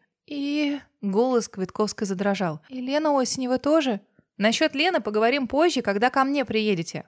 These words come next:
Подробности при встрече. Короче, собирайся в темпе, не задерживай Матвея. Чемодан вещей не бери, у нас найдется все необходимое». «Х-, хорошо»,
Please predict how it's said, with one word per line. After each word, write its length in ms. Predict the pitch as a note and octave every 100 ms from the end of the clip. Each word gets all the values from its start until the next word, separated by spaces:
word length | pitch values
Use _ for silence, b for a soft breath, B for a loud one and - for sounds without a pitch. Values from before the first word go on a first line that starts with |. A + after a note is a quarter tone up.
| -
Подробности 600 | A3+ A3+ D#4 D4+ - G3+
при 180 | A3 B3+
встрече. 520 | - G#3 F3 E3 E3+
Короче, 560 | A3+ C#4+ C#4+ - F#3+ F3 -
собирайся 500 | C4+ D4 D#4+ D4+ B3+
в 40 |
темпе, 280 | D#4+ F4+ A#3+
не 140 | G#3+
задерживай 440 | A3 A3+ D#4 C4 A3+
Матвея. 520 | A#3 A#3 A#3 E3+ D#3+
Чемодан 420 | - A3 A#3 C4 B3
вещей 260 | A3+ D#4+
не 140 | D4+ A3+
бери, 260 | A#3+ G3+
у 60 | F3+
нас 240 | F#3+ F#3
найдется 400 | G#3 G3+ - -
все 160 | - G#3
необходимое». 680 | G#3 G3+ G#3 G3 F3+ D#3 -
«Х-, 120 | - D#4+ _
хорошо», 720 | _ - D4 D#4+ - - D4